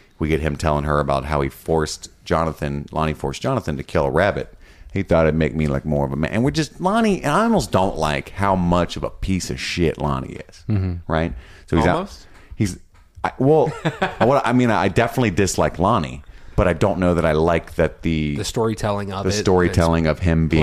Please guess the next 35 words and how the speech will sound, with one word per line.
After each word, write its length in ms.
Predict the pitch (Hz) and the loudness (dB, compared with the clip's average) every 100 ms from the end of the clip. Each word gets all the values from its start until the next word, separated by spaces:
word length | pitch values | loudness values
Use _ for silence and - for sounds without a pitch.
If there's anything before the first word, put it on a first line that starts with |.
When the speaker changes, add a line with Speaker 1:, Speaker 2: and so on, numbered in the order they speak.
| 73 | 2
Speaker 2:
played 20 | 73 | 0
up. 240 | 98 107 | -2 2
Speaker 1:
that 260 | 85 71 71 | 2 2 0
Speaker 3:
Oh, 40 | |
okay. 180 | - 120 110 98 | -4 0 2 2
Speaker 1:
shitty, 200 | 67 - - - - | 0 -4 -14 -18 -10
'cause 100 | 87 | -4
he's 180 | 80 - - | -4 -4 -2
alcoholic. 840 | 85 113 107 85 80 76 76 - - - - | 0 0 0 0 2 2 0 -4 -14 -20 -10
He 100 | 78 | -2
doesn't 280 | 85 95 101 | 2 2 0
care 280 | 95 76 | 0 0
at 140 | 67 - | -2 -2
all 340 | 78 92 98 78 | 2 4 4 4
about 200 | 73 67 | 2 0
his 120 | 67 | -4
dead 420 | - 80 78 71 | -2 2 2 0
child. 680 | - - 80 76 90 139 160 - - | -4 -2 0 2 2 0 -4 -14 -14
Speaker 3:
Mm-hmm. 260 | 95 90 | -12 -4
Speaker 1:
You're 140 | 82 78 | -2 -2
kidding 360 | - 90 123 | 0 0 2
me? 240 | 151 190 185 - - - - | 0 -2 -4 -8 -8 -12 -8
Um, 500 | 85 82 78 71 67 - - - - | -2 2 2 0 -4 -10 -20 -20 -20
he's 360 | - 90 73 - | -2 0 0 -4
just 380 | 82 76 - - | -2 -4 -6 -4
completely 480 | 82 76 117 127 98 | -2 0 0 2 0
full 260 | - 78 | 0 0
of 80 | 69 | 0
shit. 440 | - 120 135 135 - - - _ | 0 2 2 0 -12 -20 -20 _
Um, 480 | - 78 71 69 67 - _ _ - - | -2 0 0 -2 -6 -14 _ _ -20 -8
and 200 | 90 90 | -4 -2
then 260 | 92 117 117 | 0 2 2
he's 180 | 107 90 | 2 2
also, 400 | 78 92 - 101 | 2 0 0 2
like, 440 | 82 73 71 - | 2 -2 -6 -16